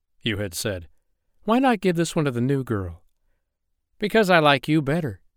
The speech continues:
she said sarcastically. "Oh, please,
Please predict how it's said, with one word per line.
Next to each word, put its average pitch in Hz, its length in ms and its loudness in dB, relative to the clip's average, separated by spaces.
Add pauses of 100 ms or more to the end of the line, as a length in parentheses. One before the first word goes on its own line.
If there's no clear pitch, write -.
(580)
she 113 180 -6
said 101 280 -6
sarcastically. 101 840 -8 (1120)
"Oh, 165 240 2
please, 98 720 -8